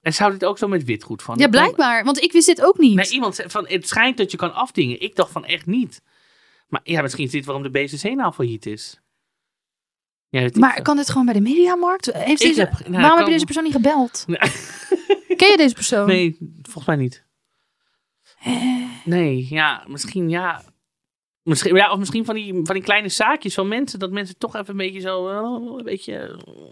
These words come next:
Speaker 2: Nou, werk jij bij een bedrijf als, ehm, Mediamarkt? Laat dan even weten of je kan afdingen.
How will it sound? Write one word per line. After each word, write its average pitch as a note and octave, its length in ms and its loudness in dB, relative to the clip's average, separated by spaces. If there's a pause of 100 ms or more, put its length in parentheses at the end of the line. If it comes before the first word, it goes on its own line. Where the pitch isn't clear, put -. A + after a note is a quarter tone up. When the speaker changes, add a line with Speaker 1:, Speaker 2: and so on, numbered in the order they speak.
(680)
Speaker 2:
Nou, G#3+ 260 4
werk D#4+ 260 6
jij D4 300 4
bij B3 340 0
een D4 140 6
bedrijf A#3 460 0
als, A3 420 0
ehm, F#3 640 -2 (560)
Mediamarkt? D4 840 6
Laat D#4 120 2
dan D4 100 -4
even C4+ 200 0
weten C#4+ 200 -2
of - 60 -8
je B3+ 60 -10
kan C4 160 -6
afdingen. F#3 760 -2